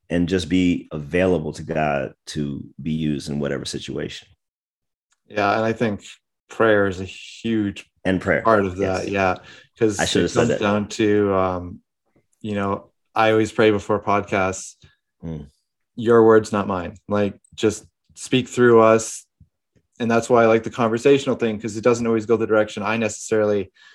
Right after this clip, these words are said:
Speaker 2: was heading for, but I trust that that's where God wanted the conversation to go.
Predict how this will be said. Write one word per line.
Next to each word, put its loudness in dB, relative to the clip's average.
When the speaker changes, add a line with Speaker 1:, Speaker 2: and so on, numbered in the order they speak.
Speaker 2:
was 2
heading 2
for, 2
but 2
I 2
trust -2
that -8
that's -2
where 0
God -4
wanted -8
the -8
conversation -2
to -10
go. -8